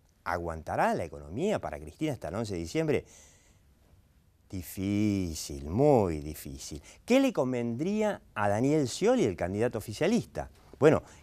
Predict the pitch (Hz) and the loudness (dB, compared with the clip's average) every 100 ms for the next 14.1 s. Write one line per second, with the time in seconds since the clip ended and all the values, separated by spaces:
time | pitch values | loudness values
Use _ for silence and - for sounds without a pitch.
0 | - 127 127 127 117 147 254 269 123 - | 0 4 6 6 6 4 2 0 -4 -4
1 | 95 87 107 226 277 - 127 - 82 80 | -6 -4 -2 -2 -2 -6 -10 -8 -8 -6
2 | 78 87 85 101 95 82 78 78 80 90 | -6 -8 -4 -4 -4 -6 -8 -8 -8 -6
3 | 101 117 107 110 240 123 78 73 95 92 | -4 0 0 2 2 4 2 -2 -6 -6
4 | 90 160 214 165 98 104 92 107 135 131 | 0 8 8 8 0 -2 -4 -2 0 0
5 | 131 175 110 107 165 - - - 120 202 | 2 2 4 2 0 -4 -20 -6 -4 -4
6 | 190 - 104 98 131 196 170 147 - - | -6 -4 2 4 8 8 6 2 0 -10
7 | - 101 92 104 107 151 156 - - 143 | -4 -2 -2 -2 -2 -2 -2 -4 -4 0
8 | 190 180 - - 120 123 120 101 110 - | 0 -2 -12 -10 -2 0 0 -2 -2 2
9 | 127 131 135 175 - - - 104 104 113 | 2 2 0 -2 -6 -14 -8 -4 -2 -2
10 | 123 156 90 85 82 117 127 107 131 143 | 2 2 2 0 4 6 6 6 4 4
11 | 98 90 71 76 - - 85 123 117 110 | 2 0 -4 -6 -6 -4 0 0 0 -4
12 | 98 139 - 87 - 117 117 - 135 90 | -4 -4 -4 -8 -4 -4 -4 -4 -8 -4
13 | 90 95 85 78 76 92 214 156 85 67 | -2 -2 -4 -4 -8 -2 2 2 -2 -10